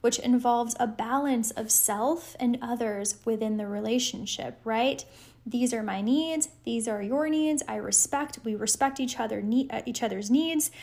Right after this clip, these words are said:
Um, we recognize that both partners are working to be present and meet each other's physical and emotional needs in appropriate ways. So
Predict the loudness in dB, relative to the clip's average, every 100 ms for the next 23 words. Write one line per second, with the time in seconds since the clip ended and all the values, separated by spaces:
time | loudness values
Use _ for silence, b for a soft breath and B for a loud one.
0 | B B 0 2 4 0 -4 -2 -2 2
1 | 0 0 0 2 4 4 2 0 0 -2
2 | -2 -4 0 2 4 2 0 -2 -2 -2
3 | -2 0 0 0 -4 -10 -4 2 2 2
4 | 0 -2 -4 -4 2 2 2 -2 -2 -2
5 | -2 -4 -2 -2 -2 -2 0 2 2 2
6 | 0 4 4 4 2 -2 B B 2 6
7 | 6 4 -4 -2 -2 -2 -2 -4 -4 -6
8 | -10 _ -10 -8 -8 -4 -2 -2 -4 _
9 | b b _ _ -20 -6 0 6 6 6
10 | 4